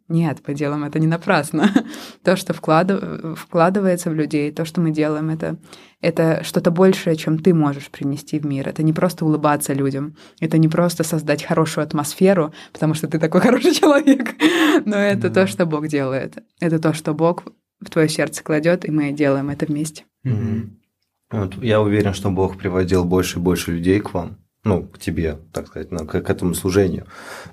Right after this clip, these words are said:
Speaker 3: Бывало, я помню, бывал момент, что аж пятьдесят человек, что ли, было, как бы было очень тесно. Вот когда вот был, когда люди вот приходят, и новые, либо когда большое количество приходит людей, ты, у тебя есть какое-то переживание, или у тебя мир, покой в-,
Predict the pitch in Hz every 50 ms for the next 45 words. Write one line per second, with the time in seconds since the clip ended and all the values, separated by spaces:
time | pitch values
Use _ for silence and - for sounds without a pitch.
0 | _ - 90 90 90 90 90 87 101 101 92 92 95 87 - 87 87 85 85 90
1 | 92 90 85 - - - 80 76 - - - 85 82 78 - 90 85 82 - -
2 | 85 80 78 - - - - 82 82 80 80 80 78 80 - - - - 78 78
3 | 78 82 82 80 82 78 - - 69 - - 85 80 80 - - 90 - - -
4 | - - - - - - - - - _ _ - 90 87 95 92 95 92 92 92
5 | 90 87 - - - - 95 90 87 85 85 85 - - - _ _ - 95 90
6 | 87 92 92 92 90 92 87 87 78 80 - - 90 92 - 95 92 87 82 78
7 | 78 - - - 85 87 90 90 87 85 78 78 80 78 78 78 82 - - -
8 | - - - - 87 82 85 85 85 - 92 87 87 82 85 92 - - 98 92
9 | 90 95 92 87 87 - - - - 90 82 - 85 85 - 85 85 85 85 82
10 | 85 - - 87 85 82 82 82 - - - - - _ _ _ _ _ _ -
11 | 85 82 - - - - - - - 87 87 87 82 82 80 80 80 78 78 78
12 | 78 76 76 78 76 - - 78 78 78 78 78 - 78 - - 78 78 78 -
13 | -